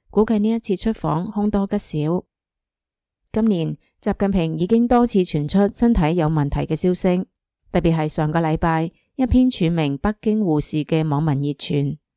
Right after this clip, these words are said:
話習近平因為不斷消瘦，喺三零一醫院體檢，發現胰腺陰影，懷疑罹患胰腺癌。胰腺癌號稱癌中之王，如果確實係呢一種病，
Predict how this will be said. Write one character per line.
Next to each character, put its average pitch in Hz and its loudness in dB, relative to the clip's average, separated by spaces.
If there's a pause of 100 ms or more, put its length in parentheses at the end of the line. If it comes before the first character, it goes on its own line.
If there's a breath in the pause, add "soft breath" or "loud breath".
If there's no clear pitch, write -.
(460)
話 170 2
習 170 0
近 180 0
平 165 0
因 240 2
為 196 2
不 214 0
斷 170 0
消 208 2
瘦， 165 0 (200)
喺 185 0
三 226 0
零 165 0
一 190 0
醫 226 0
院 185 0
體 175 -2 (120)
檢， 165 0 (220 soft breath)
發 214 0
現 165 -2
胰 151 -4
腺 202 2
陰 226 4
影， 170 0 (280)
懷 180 2
疑 165 0
罹 160 2
患 170 0
胰 147 -2
腺 175 0
癌。 143 -2 (640)
胰 175 -2
腺 214 2
癌 151 -2
號 165 0
稱 226 0
癌 143 -2
中 220 0
之 226 0
王， 147 0 (280 soft breath)
如 170 0
果 196 2
確 196 0
實 160 -2
係 160 -2
呢 185 2
一 226 2
種 170 -2
病， 151 0